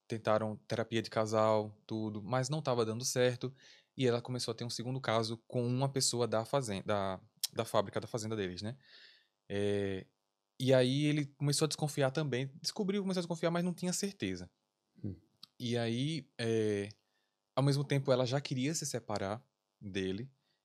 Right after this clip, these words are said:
Speaker 1: E ela tava esperando a colheita da, da próxima pra poder ajudar ele depois sair. Parece que ele não queria separar por causa da divisão de bens. A fazenda dele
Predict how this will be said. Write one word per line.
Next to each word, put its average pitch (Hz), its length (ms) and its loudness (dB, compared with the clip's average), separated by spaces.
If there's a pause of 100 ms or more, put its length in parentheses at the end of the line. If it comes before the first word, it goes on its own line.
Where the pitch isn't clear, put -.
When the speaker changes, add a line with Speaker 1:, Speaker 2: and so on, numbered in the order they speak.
Speaker 1:
E 104 80 -2
ela 104 140 4 (360)
tava 104 180 0
esperando 110 380 -2
a 107 60 -6
colheita 110 560 -4
da, 92 180 -6 (180)
da 87 80 -14
próxima 107 500 -4
pra 98 180 -8
poder 104 180 -4
ajudar 113 300 -2
ele 113 100 -4
depois 107 280 -8
sair. 113 380 -2 (800)
Parece 131 460 6
que 127 60 -6
ele 117 100 -2
não 113 100 -6
queria 110 160 -6
separar 120 640 0
por 131 100 -12
causa 107 240 -2
da 104 40 -8
divisão 101 320 -4
de 123 80 -2
bens. 110 360 -2
A 107 80 -12
fazenda 107 320 -2
dele 101 360 -4